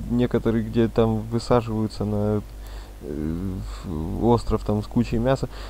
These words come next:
Ну, в-, короче, не стоит уже того, чтобы на неё смотреть. А вот Airborne, действительно, это, это прям отдельный жанр, походу, и на него стоит взглянуть.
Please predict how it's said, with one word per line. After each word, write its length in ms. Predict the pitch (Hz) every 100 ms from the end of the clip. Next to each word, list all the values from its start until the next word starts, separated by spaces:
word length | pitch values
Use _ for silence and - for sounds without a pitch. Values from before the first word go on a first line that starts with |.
| -
Ну, 280 | 240 247 165
в-, 40 | 147 - -
короче, 400 | 190 196 - 165
не 140 | 170
стоит 360 | - 143 107 110
уже 160 | 110
того, 220 | - 113
чтобы 240 | 110 101 110
на 100 | 110
неё 120 | 110
смотреть. 480 | - 123 175 180 -
А 60 |
вот 180 | 113 117
Airborne, 640 | 117 123 123 131 156 160 120
действительно, 540 | 110 - 117 107 110
это, 400 | 110 98 107 107 -
это 300 | - 98 98 - - -
прям 280 | 113 113 110
отдельный 420 | 113 131 123 120
жанр, 380 | 127 151 143 110
походу, 460 | 113 - 107 107 - - - - - - - -
и 460 | 120 117 117 117 117
на 100 | 123
него 200 | 127 120
стоит 280 | 120 135 113
взглянуть. 460 | 104 110 113 110